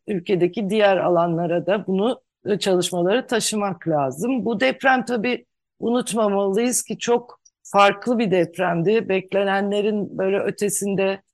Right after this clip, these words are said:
büyüklüğü açısından, sonra peş peşe iki deprem olması açısından, işte etkileme alanının bu kadar yaygın olması bakımından hakikaten biraz da böyle herkesi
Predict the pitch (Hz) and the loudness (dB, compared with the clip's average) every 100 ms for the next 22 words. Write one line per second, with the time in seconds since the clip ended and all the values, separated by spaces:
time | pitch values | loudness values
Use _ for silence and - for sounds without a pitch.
0 | _ - 190 190 190 202 196 175 143 - | _ 0 2 2 2 2 4 2 -4 -4
1 | 180 170 165 175 - 202 196 202 170 202 | 0 2 0 -2 -4 0 2 0 0 -2
2 | 185 214 196 202 185 208 196 190 180 185 | -2 -2 -2 -2 -2 -2 -2 -2 -2 -2
3 | 170 180 185 175 196 170 170 - 175 170 | -2 -2 -2 -4 -4 -4 -4 -6 -2 0
4 | 160 160 170 - _ _ _ - 214 - | 0 -2 -4 -12 _ _ _ -6 -2 -2
5 | - - 196 208 - 202 208 214 190 190 | -4 -2 0 0 0 -2 -2 0 0 0
6 | 190 196 202 170 - 190 190 180 - - | 0 -2 -4 -4 -2 0 2 2 -2 -8
7 | _ _ _ - 180 180 170 190 196 175 | _ _ _ -2 2 4 4 2 0 0
8 | 165 165 - 151 170 - 175 190 190 233 | -2 -4 -6 -4 -4 -4 -4 0 2 0
9 | 247 _ _ _ - 202 220 220 247 247 | -2 _ _ _ -2 0 0 0 0 2
10 | 214 214 208 175 233 202 202 214 226 - | 2 4 2 2 -2 0 0 0 -2 -6
11 | _ _ - 180 185 180 202 190 214 | _ _ -10 -4 -2 -2 -2 0 -2